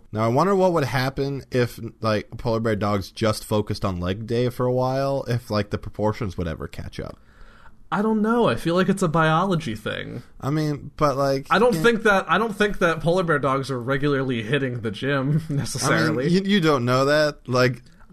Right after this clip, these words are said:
Speaker 2: I
Speaker 1: doing
Speaker 2: guess I don't.
Speaker 1: Like, you know, sitting at that, that, that weird machine where you put your legs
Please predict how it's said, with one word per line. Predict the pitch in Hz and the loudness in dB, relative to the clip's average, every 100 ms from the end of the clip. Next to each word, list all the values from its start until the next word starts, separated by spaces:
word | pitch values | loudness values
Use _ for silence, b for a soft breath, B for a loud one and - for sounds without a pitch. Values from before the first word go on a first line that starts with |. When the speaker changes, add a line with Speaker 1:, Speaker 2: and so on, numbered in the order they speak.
| - - | -6 0
Speaker 2:
I | |
Speaker 1:
doing | 147 135 | 2 4
Speaker 2:
guess | 226 202 | 4 2
I | |
don't. | 135 131 123 113 113 - - b b b b 113 | 0 -2 -2 -4 -6 -14 -20 b b b b -2
Speaker 1:
Like, | 110 110 | -2 0
you | 127 | 0
know, | 107 | 0
sitting | 107 - 131 131 | -2 -2 0 0
at | 127 | 2
that, | 131 123 - 117 | 2 2 0 0
that, | 113 113 - 104 | 0 0 -2 -2
that | 110 98 | 0 0
weird | 110 120 113 | 0 0 0
machine | 107 - 123 120 | -4 -4 -4 -2
where | 113 | -2
you | 107 | -4
put | 131 | -6
your | 104 | -4
legs | 104 117 120 123 | -2 -2 -4 -12